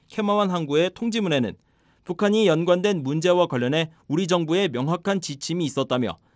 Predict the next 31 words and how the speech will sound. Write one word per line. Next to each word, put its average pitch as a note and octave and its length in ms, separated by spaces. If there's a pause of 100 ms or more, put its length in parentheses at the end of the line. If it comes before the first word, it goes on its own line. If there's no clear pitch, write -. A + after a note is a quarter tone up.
(140)
이번 F#3 280
사안에 F#3 340
대해 D#3 320
말레이시아 D#3 460
정부가 C#3 340
택한 C#3+ 420
모든 C#3+ 360
지시와 D3+ 420
결정을 B2+ 520 (260)
참고해달라는 F#3+ 840
내용이 B2+ 260
담겨 C#3+ 280
있습니다. G2 480 (560)
아울러 F3+ 260
해당 G#3+ 300
선박이 G#3 560
당국의 E3+ 420
조사와 E3 460
새로운 G#3 340
지침이 F3 420
있을 E3+ 260
때까지 C3 500 (320)
도착 D3+ 400
이후 D3 320 (160)
항구 G3+ 380
경계 D3+ 380
밖에 D#3+ 320
정박하도록 D3+ 800
지시될 E3+ 420
것이라고 C3+ 420
밝혔습니다. G#2 580